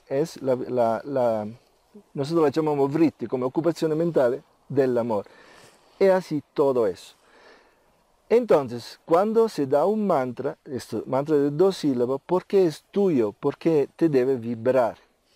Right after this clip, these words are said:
¿Ok? Hemos dicho que tenemos cincuenta, eh, emociones, porque el mantra, si es mantra, debe ser en sánscrito. ¿Qué es el sánscrito? Es un idioma muy antiguo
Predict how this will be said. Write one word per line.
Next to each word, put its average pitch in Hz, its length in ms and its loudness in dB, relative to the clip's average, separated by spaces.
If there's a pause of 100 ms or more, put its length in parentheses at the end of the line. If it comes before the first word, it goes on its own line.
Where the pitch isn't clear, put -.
(120)
¿Ok? - 200 -4 (1500)
Hemos 208 240 6
dicho 202 260 0
que 170 100 -8
tenemos 160 380 2
cincuenta, 143 840 -2 (1300)
eh, 127 380 4
emociones, 151 680 0 (1120)
porque 208 460 4
el 196 220 4
mantra, 131 600 -2 (220)
si - 260 0
es 135 220 0
mantra, 147 680 -2 (180)
debe 175 320 2
ser 120 280 0
en 120 200 -6
sánscrito. 143 800 -6
¿Qué 202 140 2
es 196 100 0
el 196 120 2
sánscrito? 147 500 -4
Es 156 100 -4
un 180 120 -4
idioma 165 380 0
muy 190 200 -2
antiguo 190 560 -2